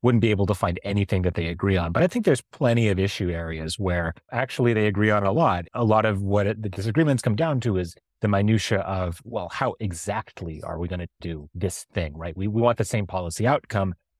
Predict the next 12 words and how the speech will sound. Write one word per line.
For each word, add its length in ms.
How 80
do 80
we 80
get 240
there? 300
That's, 320
that's 260
where 140
the 80
disagreements 480
come 100
out. 160